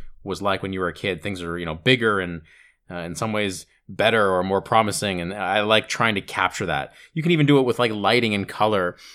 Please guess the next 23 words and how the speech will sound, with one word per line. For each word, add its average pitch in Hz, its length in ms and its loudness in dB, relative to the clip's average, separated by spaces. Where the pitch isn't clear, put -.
So, 117 340 4
uh, 117 360 4
I - 100 -2
like 196 180 0
creating 165 240 4
artwork 139 280 4
that 117 120 0
captures 92 600 -2
that 90 160 0
kind 87 160 -6
of 80 60 -10
thing, 85 340 -8
you 104 80 -6
know, 85 80 -4
that 87 180 -4
kind 92 140 -8
of 85 60 -6
mood. 80 340 -4
I 147 80 2
get 185 100 4
my 180 120 4
inspiration 139 520 4
from 101 560 -2